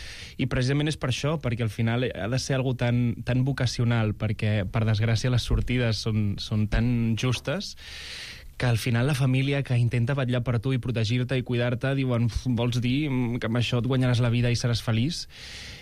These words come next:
I potser la primera no, però la segona sí. Sí, sí, la vocació la tens activa, feliç ho seràs. I llavors, bueno, és difícil el termòmetre de fins a quin punt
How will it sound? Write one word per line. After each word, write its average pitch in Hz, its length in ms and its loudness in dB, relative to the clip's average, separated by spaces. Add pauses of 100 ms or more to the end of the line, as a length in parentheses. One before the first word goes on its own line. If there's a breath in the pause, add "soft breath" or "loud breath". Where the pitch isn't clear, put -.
(480 loud breath)
I 139 560 2
potser 143 300 -2
la 165 100 -2
primera 165 320 0
no, 160 240 0
però 135 160 0
la 123 80 2
segona 131 360 0
sí. 139 420 0
Sí, 135 340 -2
sí, 120 160 -2
la 117 80 0
vocació 113 400 0
la 131 80 0
tens 131 160 0
activa, 131 400 0
feliç 123 480 0
ho 127 80 -4
seràs. 113 640 0
I 113 140 -6
llavors, 107 300 0
bueno, 123 280 0 (500)
és 117 100 -4
difícil 135 380 -2
el 120 100 0
termòmetre 110 540 0
de 104 120 0 (520 loud breath)
fins 120 240 -2
a 104 80 -2
quin 117 180 0
punt 110 720 0